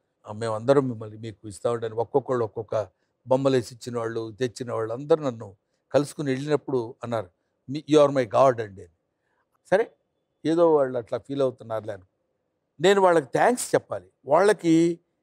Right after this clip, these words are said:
నేను ఎప్పుడూ రుణపడి ఉంటాను. వాళ్ళకి నా చేతులెత్తి నమస్కారం చేస్తున్నాను, నా మీమ్స్ క్రియేట్ చేసిన వాడికి.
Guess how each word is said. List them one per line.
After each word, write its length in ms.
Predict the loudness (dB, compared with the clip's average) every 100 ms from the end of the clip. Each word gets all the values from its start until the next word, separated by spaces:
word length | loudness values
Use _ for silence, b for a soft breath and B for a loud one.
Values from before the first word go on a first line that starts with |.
| -4
నేను 160 | 2 2
ఎప్పుడూ 380 | 4 4 6
రుణపడి 420 | 8 6 4 2 0
ఉంటాను. 320 | -4 -12 -16 _ _ _ _ _ _ _
వాళ్ళకి 240 | 2 2 2
నా 160 | 0 2
చేతులెత్తి 340 | 2 2 2 0
నమస్కారం 500 | 0 0 0 0 -2
చేస్తున్నాను, 400 | -12 -14 -14 -16 _ _ _
నా 80 | -6
మీమ్స్ 380 | -4 -2 -4 -8
క్రియేట్ 400 | -2 2 2 0
చేసిన 220 | -12 -12
వాడికి. 220 | -16 -16